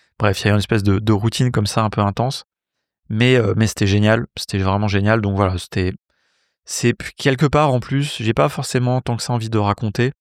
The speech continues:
Peut-être que l'année prochaine, si, peut-être que je serai un peu moins impliqué sur des choses logistiques, je pourrais plus créer de co-, du contenu et donc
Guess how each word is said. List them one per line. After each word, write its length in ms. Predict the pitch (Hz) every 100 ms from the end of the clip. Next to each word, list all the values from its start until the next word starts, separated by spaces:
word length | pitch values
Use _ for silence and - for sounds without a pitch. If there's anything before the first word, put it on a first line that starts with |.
| _ _ _ _ _ _
Peut-être 220 | - 151
que 80 | -
l'année 220 | 117 117
prochaine, 480 | 117 123 113 117 117
si, 280 | 104 - 113 - _
peut-être 200 | - -
que 120 | -
je 120 | -
serai 160 | - -
un 80 | 101
peu 160 | 110
moins 220 | 104 104
impliqué 320 | 104 92 - 107
sur 160 | -
des 80 | 98
choses 320 | 95 - 101
logistiques, 420 | 98 98 101 -
je 60 | 117
pourrais 220 | - 113
plus 220 | 123 - -
créer 260 | - 120
de 60 | 117
co-, 120 | 127
du 140 | 110
contenu 480 | 110 113 98 120 113
et 40 | 95
donc 240 | 104 104